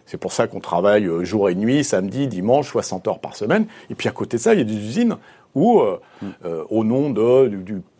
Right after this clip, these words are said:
Speaker 1: pseudo coût du travail, eh ben, on travaille moins. Donc,
Speaker 2: Mais
Speaker 1: faut
Speaker 2: comment vous,
Speaker 1: rééquilibrer.
Speaker 2: comment vous remettez Renault sur les rails ? Vous êtes à la place de la direction, vous faites quoi ?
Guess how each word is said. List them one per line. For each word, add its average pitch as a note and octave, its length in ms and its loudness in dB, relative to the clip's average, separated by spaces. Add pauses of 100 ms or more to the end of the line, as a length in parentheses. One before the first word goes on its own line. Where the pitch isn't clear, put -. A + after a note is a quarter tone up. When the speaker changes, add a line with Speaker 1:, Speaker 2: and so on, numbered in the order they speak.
Speaker 1:
pseudo A#2+ 340 0
coût A#2+ 140 -6
du F#2+ 100 -6
travail, B2+ 360 -2
eh - 20 0
ben, G#2+ 100 -8
on F#2+ 60 -6
travaille G#2+ 280 -4
moins. F#2+ 200 -10
Donc, A2 60 -18 (200)
Speaker 2:
Mais A#2+ 80 -4
Speaker 1:
faut E3+ 120 2
Speaker 2:
comment D#3+ 120 6
vous, F#3 80 4
Speaker 1:
rééquilibrer. A#3 160 2
Speaker 2:
comment - 220 4
vous C#3 120 0
remettez C#3 280 0
Renault A#2+ 240 -4
sur A#2+ 160 -6
les A2 80 -2
rails ? G#2 200 -2
Vous F#2+ 100 -12
êtes F#2+ 100 -10
à - 20 -2
la G#2+ 100 -2
place A#2 240 -4
de G#2+ 60 -2
la G2+ 80 0
direction, G2+ 320 -8
vous C3 60 -10
faites G2+ 160 -10
quoi ? G#2+ 200 -10